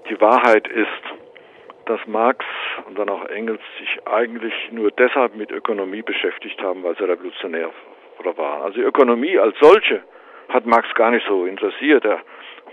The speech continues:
sprach sogar von der ökonomischen Scheiße, mit der er sich dauernd befassen wollte, mit befassen musste, weil es um was anderes ging. Nur um, man muss die ökonomische Scheiße, um das hässliche Wort nochmal zu benutzen, kennen, um die ganz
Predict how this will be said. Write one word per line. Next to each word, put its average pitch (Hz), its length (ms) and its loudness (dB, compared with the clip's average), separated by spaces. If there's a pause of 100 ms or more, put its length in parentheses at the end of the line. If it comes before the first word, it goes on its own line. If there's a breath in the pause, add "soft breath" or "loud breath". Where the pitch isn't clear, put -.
(220)
sprach 110 300 2
sogar 110 240 -2
von 113 160 -6
der 67 100 -6
ökonomischen 107 480 -4
Scheiße, 117 520 2
mit 101 160 -8
der 98 140 0
er 98 80 -2
sich 104 160 -10
dauernd 101 260 0
befassen 104 520 -4
wollte, 127 280 6
mit 120 180 -8
befassen 117 440 -2
musste, 143 460 4 (840 loud breath)
weil 110 200 4
es - 80 -6
um 113 100 -8
was 101 180 -8
anderes 113 360 -6
ging. 98 320 -12
Nur 120 240 0
um, 123 400 -12
man 107 160 -6
muss 143 140 -4
die 127 100 -8
ökonomische 107 600 -6
Scheiße, 123 460 0
um 107 120 -8
das 110 180 -8
hässliche 107 380 -10
Wort 98 200 -2
nochmal 101 200 -8
zu 107 100 -10
benutzen, 98 460 -8
kennen, 165 380 0 (460 loud breath)
um 117 180 -10
die 104 80 -12
ganz 117 260 -2